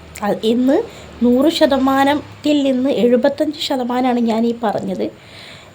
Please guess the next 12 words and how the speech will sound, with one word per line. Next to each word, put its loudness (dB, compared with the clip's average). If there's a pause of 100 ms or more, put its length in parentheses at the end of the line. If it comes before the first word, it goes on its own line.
(240)
എന്നാൽ 2
ഇരുപത്തഞ്ച് 2
ശതമാനം -2
ആളുകളുണ്ട് -2
ട്ടോ. -8 (1300)
ഏതവസ്ഥയിലും 2
നമ്മളെ -4 (100)
താങ്ങി -2
നിർത്തി, -6 (400)
ഏതവസ്ഥയിലും 2
നമ്മളെ 0 (120)
കേൾക്കാൻ, 0